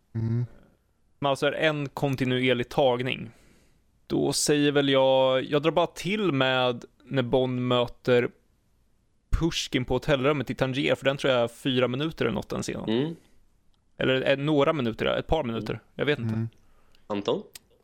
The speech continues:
Speaker 1: Eh, ja, du, jag satt och tänkte på om det kunde vara någonting i Doctor No, typ. Eh,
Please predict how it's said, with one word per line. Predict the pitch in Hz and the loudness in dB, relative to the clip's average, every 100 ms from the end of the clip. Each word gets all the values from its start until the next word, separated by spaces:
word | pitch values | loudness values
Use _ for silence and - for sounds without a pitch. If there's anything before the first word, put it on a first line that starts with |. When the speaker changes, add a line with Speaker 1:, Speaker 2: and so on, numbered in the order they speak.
| _ _ _ _ _ _ | _ _ _ _ _ _
Speaker 1:
Eh, | 110 110 107 104 104 101 95 82 | -4 -2 0 0 0 -2 -2 -4
ja, | - 110 120 120 117 117 123 | -10 -14 -6 -2 0 0 0
du, | 131 | 0
jag | 120 120 | -2 -2
satt | 143 | -6
och | - | -6
tänkte | 147 135 120 | -4 -4 -4
på | - | -4
om | 123 | -4
det | 117 | -4
kunde | 127 | -4
vara | 120 | -2
någonting | 113 117 | -2 -2
i | 113 | -4
Doctor | 120 113 - | -4 -6 -4
No, | 110 107 170 139 - | -2 -2 -2 -6 -6
typ. | 95 - - - | -8 -4 -4 -4
Eh, | 110 107 110 107 107 104 | -4 -2 0 0 0 -2